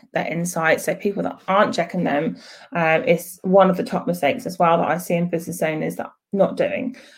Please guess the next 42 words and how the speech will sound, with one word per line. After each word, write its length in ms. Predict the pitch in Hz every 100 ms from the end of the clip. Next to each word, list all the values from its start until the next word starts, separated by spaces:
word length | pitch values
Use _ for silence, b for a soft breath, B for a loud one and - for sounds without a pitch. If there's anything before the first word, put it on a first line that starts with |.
| B -
Um, 540 | 180 170 170 170 - - _ - - _
so 340 | - 220 196 196
what 120 | 202
you 80 | 190
wanna 220 | 196 180
do 640 | 196 185 170 214 269 269 - _ _ -
is 380 | 202 196 190 -
check 260 | - 233 -
all 100 | 220
the 100 | 208
insights 680 | 202 208 196 185 170 - -
on 140 | 196 185
the 60 |
platforms 520 | 175 - - 180 180 180
that 120 | 185
you 120 | 180 185
are 240 | 196 185
posting 400 | 190 175 - 160
on. 320 | - 147 233 B B _
So 140 | 180
if 200 | - 185
you 80 | 185
don't 340 | 196 240 254
check 280 | - - -
these, 420 | 156 151 160 170 - _
how 200 | - 202
can 160 | 196 208
you 80 | 202
know 380 | 180 180 175 -
what 260 | 175 190 185
is 100 | 185
working 340 | 185 170 175
for 100 | -
your 80 | 185
business 540 | 190 196 196 202 208 - 196
and 160 | 160
what 140 | 165 - -
isn't 240 | 196 170
working 360 | 165 147 - -
for 100 | 185
your 80 |
business? 640 | 170 160 - 170 175 -